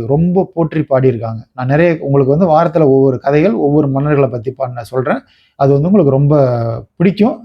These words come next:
கண்டிப்பா இது வந்து உங்களுக்கான ஒரு புதிய தகவல் முடிஞ்ச வரைக்கும் நான் கொடுக்க முயற்சி பண்றேன். இந்த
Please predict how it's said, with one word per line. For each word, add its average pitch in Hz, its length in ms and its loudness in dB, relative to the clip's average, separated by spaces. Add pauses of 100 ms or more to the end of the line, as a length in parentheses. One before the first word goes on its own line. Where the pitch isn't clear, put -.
கண்டிப்பா 147 360 0
இது 147 180 4
வந்து 135 240 0 (960)
உங்களுக்கான 156 420 2
ஒரு 156 120 2
புதிய 190 300 2
தகவல் 147 420 0
முடிஞ்ச 147 280 -2
வரைக்கும் 156 280 -2
நான் 131 100 -6
கொடுக்க 139 360 -6
முயற்சி 127 280 -8
பண்றேன். 113 340 -18 (880)
இந்த 139 220 4